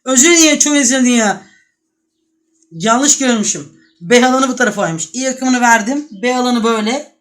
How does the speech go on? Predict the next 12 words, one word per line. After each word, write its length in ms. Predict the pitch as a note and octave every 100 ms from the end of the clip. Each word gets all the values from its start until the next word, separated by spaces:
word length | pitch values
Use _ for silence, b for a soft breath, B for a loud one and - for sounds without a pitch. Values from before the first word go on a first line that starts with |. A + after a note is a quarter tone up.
| _ _ _ _ _
Orta 420 | A3+ A#3+ A#3+ -
parmağım 520 | - C#4 C#4 C#4+ C#4+ D4+
nerede? 360 | E4 C#4+ D4
Sana 300 | - C#4+ C#4+
doğru 220 | C#4+ C#4+
değil. 120 | C#4 A#3+
Sayfanın 460 | C4 B3 B3 C#4+
içine 280 | C4 A#3+ C4
giriyor. 280 | G#3+ E3 D#3
Bak 200 | E3 -
sayfanın 500 | F#3+ F3+ F#3 A3 F#3
içine. 340 | F3+ E3+ D3+